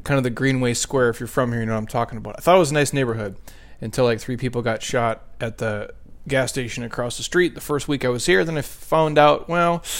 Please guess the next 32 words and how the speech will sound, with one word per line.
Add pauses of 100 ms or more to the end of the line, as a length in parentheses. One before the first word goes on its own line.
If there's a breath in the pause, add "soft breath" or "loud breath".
(440 loud breath)
I'm
not
in
the,
the
nicest
area.
I
don't
think
it's
terrible,
but,
um, (340)
that
definitely (180)
<laughs>
was
a
rude
awakening
for
me
to
let
me
know
where
I
was
at.
But